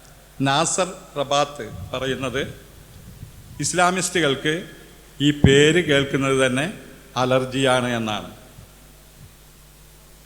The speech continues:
ആ കാലത്തെ ഇസ്ലാമിക ലോകത്ത് ജീവിച്ചിരുന്ന വലിയ എത്തീസ്റ്റുകളിൽ ഒരാളായിരുന്നു അൽ മആരി.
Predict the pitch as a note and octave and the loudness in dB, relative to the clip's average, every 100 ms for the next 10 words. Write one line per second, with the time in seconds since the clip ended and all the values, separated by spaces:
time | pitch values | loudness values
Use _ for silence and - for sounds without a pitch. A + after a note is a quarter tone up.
0 | - - C3 - C3 C3 C#3 D3+ F#3 G#3 | -20 -10 -6 0 0 0 -2 -2 -2 -4
1 | - - - - - B2+ C3+ C#3 C#3+ C#3+ | -16 -20 -20 -12 -6 -4 2 2 2 2
2 | C#3 C#3 C#3 C3 C3+ C3 C#3 C3+ D#3 A3 | 2 0 -2 -2 -4 -2 -2 0 -2 -4
3 | - - - - - - - - B2 C3 | -10 -20 -20 -20 -20 -20 -20 -2 0 2
4 | F3 G3+ - - - - - - - - | 2 0 -4 -14 -20 -20 -20 -20 -20 -20
5 | - - - - - - - - C#3 C3+ | -20 -20 -20 -20 -20 -20 -20 -2 -2 0
6 | D#3+ D#3 - D#3+ C#3 C3+ C3+ C3 C3 B2+ | 0 0 0 0 0 2 2 2 2 2
7 | B2+ A#2+ D3 A3 - - - - B2+ B2 | 0 -2 -4 -6 -12 -18 -8 -2 -2 -2
8 | A#2 C3 B2 G#2 | -4 -2 -4 -6